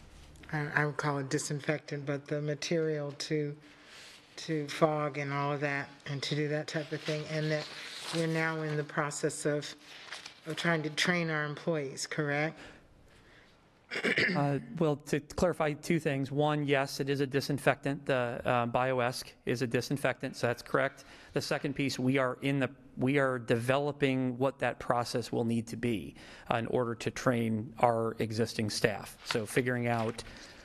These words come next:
Speaker 2: what requirements have to be in place specifically for our staff to do it. Um, it just hits a number of different areas. And so we just wanna make sure all those things are done so that we're doing it properly.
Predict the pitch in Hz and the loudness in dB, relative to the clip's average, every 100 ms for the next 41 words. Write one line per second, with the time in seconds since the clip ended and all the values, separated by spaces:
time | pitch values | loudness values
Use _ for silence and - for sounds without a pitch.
0 | - - 139 143 - 139 131 127 - 123 | -4 0 2 0 2 2 2 -2 0 0
1 | - 131 123 120 127 117 113 110 - - | 0 0 0 0 0 2 0 -2 -4 0
2 | - 143 131 131 117 - - 123 120 - | 4 4 4 -2 0 0 2 2 2 2
3 | 123 - 117 117 113 110 - - - 120 | 2 0 -4 0 0 0 -4 -14 -6 -2
4 | 113 107 104 104 - - - - 139 - | 0 0 0 -2 -4 -10 -8 -2 -2 -2
5 | 120 131 - 120 123 120 117 113 113 - | -2 -4 -2 0 2 0 -2 -2 -4 -2
6 | 120 107 98 - - 127 - 113 110 110 | 0 0 -4 -4 -2 -2 0 0 0 -2
7 | - 113 110 - - 123 120 117 120 120 | 0 0 0 -2 0 2 0 0 0 -2
8 | 110 120 113 110 117 113 113 107 - 110 | -2 -2 -2 0 0 2 0 -2 -2 -2
9 | 107 - 110 110 107 - 120 117 123 135 | -2 -2 0 0 -2 0 0 2 0 0
10 | 143 | 0